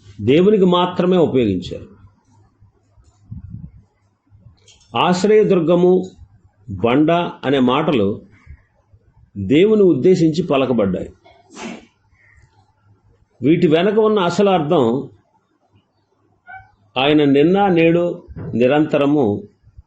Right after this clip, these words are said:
ఏకరీతిగా ఉన్నాడు అని అర్థం.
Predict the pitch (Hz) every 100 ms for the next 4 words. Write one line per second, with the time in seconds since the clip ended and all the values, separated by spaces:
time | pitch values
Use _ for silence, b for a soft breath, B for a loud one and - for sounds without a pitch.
0 | _ _ - - - _ 117 127 131 139
1 | 135 139 131 123 113 117 113 110 101 -
2 | 117 95 87